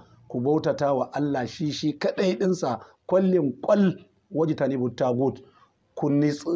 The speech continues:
ku nisanci bauta wa tagutu, ko ku nisanci bautata wa shaidanu. Shine sai malam ya ci gaba da cewa, "Wa natruku man yakfuruka." Mukan kyale duk wanda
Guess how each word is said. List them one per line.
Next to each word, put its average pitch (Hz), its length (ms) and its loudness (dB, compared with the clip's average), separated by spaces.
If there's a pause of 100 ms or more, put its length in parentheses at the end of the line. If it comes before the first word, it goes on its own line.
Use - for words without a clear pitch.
ku - 120 -2
nisanci 147 680 2 (200)
bauta 156 380 2
wa 139 120 2
tagutu, 131 600 0 (400)
ko 160 100 0
ku 160 120 -2
nisanci 151 580 0 (160)
bautata 160 400 0
wa 123 100 0
shaidanu. 120 600 -2 (1800)
Shine 143 300 -2
sai 156 400 0 (340)
malam 143 360 0
ya 139 80 0
ci 156 100 -4
gaba 151 200 0
da 143 100 0
cewa, 151 560 0 (1400)
"Wa 127 100 -2
natruku 147 420 0
man 143 120 0
yakfuruka." 127 680 -2 (540)
Mukan 135 600 -2
kyale 170 480 2
duk 175 280 0
wanda 131 460 0